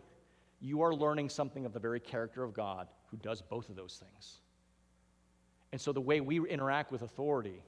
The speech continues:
is actually a part of our discipleship and becoming more like him. And also notice, by the way, in the two institutions,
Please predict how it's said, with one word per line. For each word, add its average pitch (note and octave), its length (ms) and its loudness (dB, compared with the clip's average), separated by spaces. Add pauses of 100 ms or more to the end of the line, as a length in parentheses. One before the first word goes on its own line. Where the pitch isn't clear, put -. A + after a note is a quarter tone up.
(440)
is - 200 -8
actually C#3+ 300 2
a B2 40 4
part C#3 200 2
of A#2+ 80 0
our A#2 80 4
discipleship A2+ 680 -6
and A#2 80 -8
becoming A#2 400 -6 (100)
more A2 400 -2
like G2+ 200 -8 (180)
him. G2 200 -12 (2000)
And A#2+ 80 -4
also D3 260 -2
notice, C3 400 2
by A#2 160 0
the A2+ 80 0
way, G#2+ 300 0 (720)
in D#3 100 0
the C#3 80 2
two D#3+ 300 -2
institutions, E3 920 -6